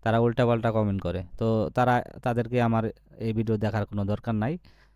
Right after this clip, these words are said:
যারা আমার ভিডিও দেখে উপকৃত হন, তাদের জন্য আমার এই ভিডিওটা। তো দেখেন, আমি Gmail ক্রিয়েট করতেছি ইলি-,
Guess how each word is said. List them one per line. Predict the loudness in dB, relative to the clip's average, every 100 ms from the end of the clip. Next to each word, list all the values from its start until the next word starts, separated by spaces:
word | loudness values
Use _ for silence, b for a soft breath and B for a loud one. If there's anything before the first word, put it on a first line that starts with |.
| b _ _ -2
যারা | 2 4
আমার | 4 2 -2 -2
ভিডিও | 0 2
দেখে | 2 0 2 0 0
উপকৃত | -2 -2 0 -2 0
হন, | 0 0 -2 -6 -2
তাদের | 2 2 2
জন্য | 0 0
আমার | 0 0
এই | -2
ভিডিওটা। | -4 -6 -8 -14 -18 -20 -20 -8
তো | 0
দেখেন, | 2 2 2
আমি | 0 0
Gmail | 2 2 0
ক্রিয়েট | 0 -4
করতেছি | -4 -8 -6 -4 -2
ইলি-, | 0 0